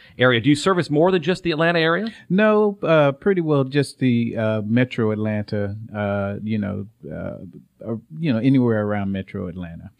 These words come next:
Speaker 1: Okay.
Speaker 2: Mm-hmm.
Speaker 1: Well, very good. We look for-, forward to talking more to Chef Carlton Brown. Uh, in the meantime, you can go to occasional occasions dot net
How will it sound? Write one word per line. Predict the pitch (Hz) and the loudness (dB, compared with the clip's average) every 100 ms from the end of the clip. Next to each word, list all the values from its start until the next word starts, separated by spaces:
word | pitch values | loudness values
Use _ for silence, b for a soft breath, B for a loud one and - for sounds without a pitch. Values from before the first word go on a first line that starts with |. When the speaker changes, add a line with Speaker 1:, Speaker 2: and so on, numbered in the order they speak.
| B B | B B
Speaker 1:
Okay. | 147 156 156 226 | 0 2 0 0
Speaker 2:
Mm-hmm. | - 98 101 | -4 -16 -4
Speaker 1:
Well, | 123 113 | 0 4
very | 147 | 4
good. | 131 165 | 4 2
We | 143 | 2
look | 123 | 0
for-, | 127 143 135 123 - | 0 2 4 4 0
forward | - 143 143 | -4 2 2
to | 120 | 2
talking | - 127 123 | 2 0 2
more | 117 123 127 | 2 4 2
to | - 113 | 2 -2
Chef | - 123 113 | 2 0 2
Carlton | 127 117 113 | 2 2 0
Brown. | 104 117 123 123 | 2 4 4 2
Uh, | 117 87 85 85 85 | -2 -6 -6 -6 -6
in | 95 | -6
the | 92 | 0
meantime, | 104 104 113 98 | 0 2 0 0
you | 92 | -2
can | |
go | 98 101 | 0 0
to | 98 104 | 2 -2
occasional | - 107 104 101 | 0 0 2 0
occasions | 92 - 113 101 90 | -4 0 0 0 -6
dot | 78 117 104 | 0 0 0
net | 110 120 156 | 0 0 -2